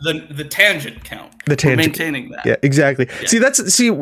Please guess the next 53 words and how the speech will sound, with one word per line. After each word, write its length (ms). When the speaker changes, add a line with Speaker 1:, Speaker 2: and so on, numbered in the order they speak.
Speaker 2:
I 60
mean, 100
we're 120
ver-, 300
me 240
and 120
Chris 220
are 100
very 320
cognizant 640
when 140
Will 240
isn't 200
here 380
about, 320
like, 260
Speaker 1:
Yeah, 200
it, 200
it 60
was, 240
Speaker 2:
we 100
stick 300
to 80
the 60
Speaker 1:
when 60
Speaker 2:
script. 460
Speaker 1:
we 80
know 140
Speaker 2:
It's 80
Speaker 1:
it's 80
gonna 200
be 160
us, 600
we, 160
we 160
fuck 240
around. 380
But 180
when 160
we 80
don't 340
know, 360
when 100
something 280
comes 280
up, 300
you 80
know, 180
we 100
stick 220
to 60
the 80
script. 320